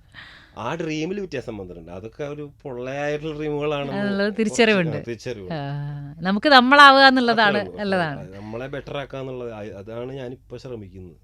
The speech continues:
Speaker 2: ഇവരൊക്കെ തന്നെയായിരുന്നോ ഇപ്പോഴും, അല്ലെങ്കിൽ ഇപ്പോഴും അവരാണോ ഒരു, ഒരു റോൾ മോഡൽസ് അല്ലെങ്കിൽ ഏറ്റവും
Speaker 1: റോൾ
Speaker 2: ഫേവറേറ്റ്?
Speaker 1: മോഡൽ പരിപാടിയൊന്നും
Speaker 2: ഇല്ല.
Speaker 1: എനിക്കങ്ങനെ ഇല്ല.
Speaker 2: ഏറ്റവും ഫേവറേറ്റ്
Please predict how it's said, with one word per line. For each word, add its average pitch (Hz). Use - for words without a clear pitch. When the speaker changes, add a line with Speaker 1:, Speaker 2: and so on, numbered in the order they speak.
Speaker 2:
ഇവരൊക്കെ 262
തന്നെയായിരുന്നോ 214
ഇപ്പോഴും, 214
അല്ലെങ്കിൽ 208
ഇപ്പോഴും 240
അവരാണോ 220
ഒരു, 175
ഒരു 180
റോൾ 185
മോഡൽസ് 180
അല്ലെങ്കിൽ 180
ഏറ്റവും 208
Speaker 1:
റോൾ 190
Speaker 2:
ഫേവറേറ്റ്? 190
Speaker 1:
മോഡൽ 160
പരിപാടിയൊന്നും 127
Speaker 2:
ഇല്ല. 156
Speaker 1:
എനിക്കങ്ങനെ 90
ഇല്ല. -
Speaker 2:
ഏറ്റവും 277
ഫേവറേറ്റ് 233